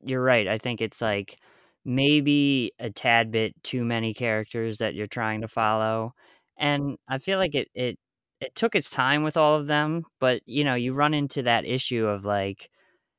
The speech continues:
is it too much? Because that does sort of keep you a little bit, like, at bay from getting, like,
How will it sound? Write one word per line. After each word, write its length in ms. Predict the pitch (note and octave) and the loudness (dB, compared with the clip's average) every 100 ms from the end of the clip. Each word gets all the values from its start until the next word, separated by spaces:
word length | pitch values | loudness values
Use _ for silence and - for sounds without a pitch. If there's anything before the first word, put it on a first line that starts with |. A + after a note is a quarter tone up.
| _ _ _ - | _ _ _ -4
is 200 | B2 A#2+ | -2 -2
it 120 | - - | -6 -6
too 240 | - E3 | 0 2
much? 460 | C3 G#2+ G#2 - - | 4 2 0 -4 -6
Because 400 | B2+ A2 A#2+ A2 | -6 -2 -2 0
that 180 | A2 G#2+ | -2 -2
does 240 | A#2+ A#2 - | -2 -2 -2
sort 200 | A#2+ G#2 | -2 -4
of 120 | G2+ | -6
keep 320 | - B2 - | -8 -8 -4
you 260 | A2+ G#2+ G2+ | -2 -2 0
a 60 | |
little 220 | G#2+ A2 G#2+ | 0 -2 0
bit, 260 | G#2+ D#2 | -2 0
like, 220 | F2 G2 | -2 -2
at 280 | E2+ G2 G2 | -2 -2 -2
bay 440 | G#2 G2+ A2 A#2+ A#2+ | -2 0 0 -2 -4
from 300 | - A2 G#2+ | -6 -6 -4
getting, 300 | A2 A2 G#2+ | -4 -4 -4
like, 420 | G2+ G2 - | -4 -6 -12